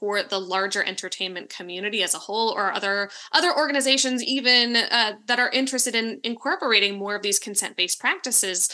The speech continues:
um, whether they're in entertainment or not. Um, and our mission and vision inside our company is to create a culture of consent in which intimate stories can be told with safety and artistry.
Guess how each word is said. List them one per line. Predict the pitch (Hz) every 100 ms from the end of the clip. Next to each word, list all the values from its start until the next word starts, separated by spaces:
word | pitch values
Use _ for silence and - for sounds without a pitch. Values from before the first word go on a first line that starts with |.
| - -
um, | - 190 185
whether | 180 220
they're | 208 202
in | 196
entertainment | 185 196 202 185 180
or | 190
not. | 190 196 247 214 - - - -
Um, | 208 202 190 - - -
and | 240
our | - 269 330
mission | 269 254 262 262 226 220
and | 214 214
vision | 214 220 220
inside | 208 208 220 202
our | 190
company | 226 214 208 196
is | 190 202 -
to | -
create | 214 - 247 220 233 247 -
a | 233 226
culture | - - 285 311 - 262 185
of | - 208 -
consent | 208 196 - 269 214 190 - - - -
in | 285 285 262 214
which | 196 - - -
intimate | 247 - 202
stories | - 214 196 185
can | - 202
be | 190
told | - 196 196
with | 190
safety | - 185 180 190
and | 170
artistry. | 180 185 196 - 196 185